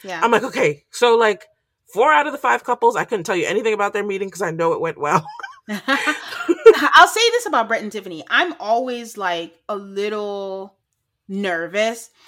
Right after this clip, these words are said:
Speaker 1: But for Brett and Tiffany, I will say was less than a little nervous because they're both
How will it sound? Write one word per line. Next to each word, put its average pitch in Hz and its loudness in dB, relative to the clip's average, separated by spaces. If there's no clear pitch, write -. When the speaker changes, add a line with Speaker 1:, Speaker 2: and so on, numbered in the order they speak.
Speaker 1:
But 269 4
for 302 2
Brett 262 0
and 285 -2
Tiffany, 254 -8
I 214 -6
will 247 -10
say 233 -8
was 190 -10
less 214 -4
than 311 -6
a 254 -6
little 226 -10
nervous 190 -8
because 233 -10
they're 277 2
both 262 -6